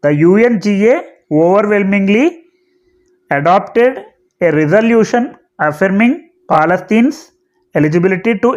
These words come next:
assume full membership in the U N. On May tenth అంటే మే పదిన, the U N G A overwhelmingly adopted a resolution అంటే తీర్మానాన్ని యుఎన్జిఏ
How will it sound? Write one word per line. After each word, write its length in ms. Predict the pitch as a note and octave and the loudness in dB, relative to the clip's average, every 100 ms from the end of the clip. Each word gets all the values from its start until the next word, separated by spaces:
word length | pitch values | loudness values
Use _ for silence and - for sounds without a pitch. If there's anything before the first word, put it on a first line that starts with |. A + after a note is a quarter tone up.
| E3+ | 0
assume 360 | D3+ F3+ A#3 E4+ - _ _ _ | 0 0 0 -2 -10 _ _ _
full 160 | F#3 G#3 G3+ | 0 2 2
membership 520 | F3 F3 F#3 B3+ B3 A#3 | 0 -2 -2 -4 -4 -2
in 60 | A3+ | 0
the 80 | F#3 D3+ | 2 4
U 40 | D3+ D3+ | 2 0
N. 40 | B2+ - _ _ _ _ _ _ _ _ D#3+ E3+ | -4 -14 _ _ _ _ _ _ _ _ 0 0
On 100 | G#3+ F#3+ | 0 0
May 140 | F#3+ G#3+ G#3 | 0 -2 -2
tenth 240 | F#3+ G3 F3 | -4 -2 -4
అంటే 200 | E3 A3+ F3 | -2 -2 0
మే 100 | E3+ G3 D#3+ | -2 -2 -2
పదిన, 260 | D3+ E3+ G3+ D#3+ A3+ - - | -2 0 2 0 -2 -4 0
the 100 | D#3+ D#3+ | 2 4
U 20 | F3 G#3+ A3 | 2 2 0
N 20 | F#3 | 0
G 120 | G#3 A#3 | 0 0
A 40 | G#3+ E3 | 2 2
overwhelmingly 840 | E3+ F3+ F#3+ G3 F#3 G3 F#3+ A3+ D4 - _ C#3 | 2 0 0 -2 -2 -2 0 0 -2 -6 _ -4
adopted 460 | C#3 D#3 F#3+ - A3+ A#3+ | 0 0 0 -2 0 0
a 20 | G#3+ | 0
resolution 680 | E3+ F3 F3 E3+ E3 E3+ C#3+ A#2+ _ _ _ _ _ _ - | 0 0 2 0 0 -4 -6 -12 _ _ _ _ _ _ -6
అంటే 240 | D3+ A#3 G3+ G#3 C4+ _ _ _ | -2 0 0 0 -4 _ _ _
తీర్మానాన్ని 760 | E3 F3+ F#3+ G3+ G3+ G#3 G#3 C#4+ - _ _ - | 2 2 2 2 2 0 2 0 -2 _ _ 0
యుఎన్జిఏ 680 | D3 F3+ F#3+ F#3+ F#3 G3 | 4 4 2 0 0 2